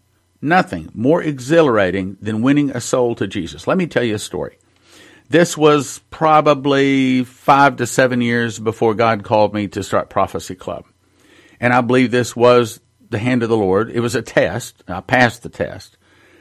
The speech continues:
At the time, I was in sales, and I was selling these courses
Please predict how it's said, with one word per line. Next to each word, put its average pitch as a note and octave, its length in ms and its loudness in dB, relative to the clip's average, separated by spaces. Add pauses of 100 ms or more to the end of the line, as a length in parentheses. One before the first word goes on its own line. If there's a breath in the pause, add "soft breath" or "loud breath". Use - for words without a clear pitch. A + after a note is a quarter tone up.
(500 soft breath)
At B2+ 100 -2
the B2 80 -8
time, C#3 460 2
I B2+ 220 4
was C3+ 200 0
in C3 140 2
sales, G#2+ 680 0
and G#2+ 380 -4
I A2+ 160 2
was G2+ 420 0 (240)
selling C#3 460 4
these G#2+ 260 -2
courses - 640 2